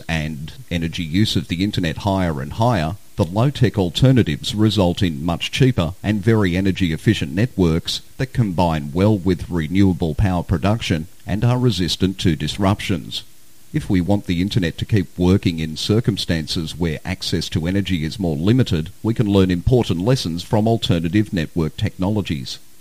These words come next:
This is demonstrated by several community networks in Europe, of which the largest has more than thirty-five thousand users already.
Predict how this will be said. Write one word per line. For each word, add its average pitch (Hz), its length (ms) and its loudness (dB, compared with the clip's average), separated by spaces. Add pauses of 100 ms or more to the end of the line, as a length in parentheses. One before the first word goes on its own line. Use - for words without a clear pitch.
(180)
This 80 200 -6
is 71 160 -8
demonstrated 98 800 2
by 64 240 -2
several 95 400 2
community 95 540 0
networks 90 500 0
in 76 160 -8
Europe, 98 380 2 (280)
of 92 200 -6
which - 240 2
the 87 180 2
largest 104 580 0
has 110 300 0
more 98 220 2
than 87 180 -2
thirty-five 87 640 2
thousand 87 480 0
users 95 480 2
already. 82 540 2